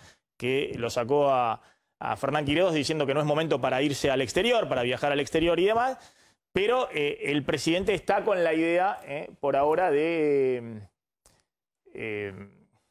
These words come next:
mantener abierta la economía, ahora vamos a contar, y, eh, tomar algunas medidas en la frontera que ahora se están,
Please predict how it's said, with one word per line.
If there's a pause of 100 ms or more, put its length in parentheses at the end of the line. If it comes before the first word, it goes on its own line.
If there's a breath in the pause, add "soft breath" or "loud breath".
(100)
mantener
abierta
la
economía,
ahora
vamos
a
contar, (240)
y,
eh,
tomar
algunas
medidas
en
la
frontera
que
ahora
se
están,